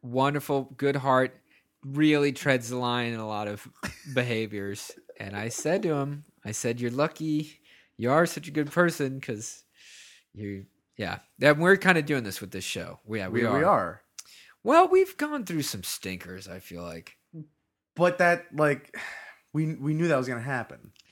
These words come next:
Speaker 2: Like,
Speaker 1: Yeah.
Speaker 2: we took on this responsibility
Speaker 1: Mm-hmm.
Speaker 2: to our na-, nation, nay, the world.
Speaker 1: To the world.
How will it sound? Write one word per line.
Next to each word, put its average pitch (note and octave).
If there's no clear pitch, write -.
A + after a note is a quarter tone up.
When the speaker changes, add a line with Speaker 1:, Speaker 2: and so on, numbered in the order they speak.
Speaker 2:
Like, A#2+
Speaker 1:
Yeah. -
Speaker 2:
we C3
took D3+
on C3+
this A#2+
responsibility A#2
Speaker 1:
Mm-hmm. G2
Speaker 2:
to D3+
our A2
na-, A2+
nation, A#2
nay, B2
the C3
world. A2
Speaker 1:
To -
the F#2
world. F2+